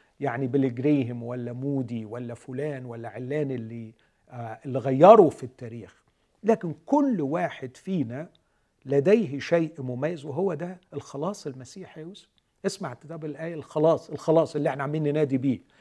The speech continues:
يعني الشخص اللي انت بتقول: "أنا عايز أبقى مؤمن عادي وبتاع"، هسألك سؤال: هو نال الخلاص ولا ما نالش؟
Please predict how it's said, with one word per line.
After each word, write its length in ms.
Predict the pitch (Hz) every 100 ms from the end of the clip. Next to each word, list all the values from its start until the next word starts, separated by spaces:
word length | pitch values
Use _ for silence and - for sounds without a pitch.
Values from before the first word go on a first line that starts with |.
| _
يعني 120 | 143
الشخص 300 | 127 208 -
اللي 120 | 160 175
انت 120 | 170
بتقول: 200 | 139 190
"أنا 140 | 185
عايز 180 | 175 175
أبقى 180 | 175 180
مؤمن 240 | 190 190
عادي 220 | 175 190
وبتاع"، 240 | 185 175 156
هسألك 320 | - 202 175
سؤال: 220 | 190 160 - -
هو 80 | 156
نال 200 | 180 226
الخلاص 460 | 202 180 185 208
ولا 160 | 190 180
ما 120 | 175
نالش؟ 300 | 180 170 -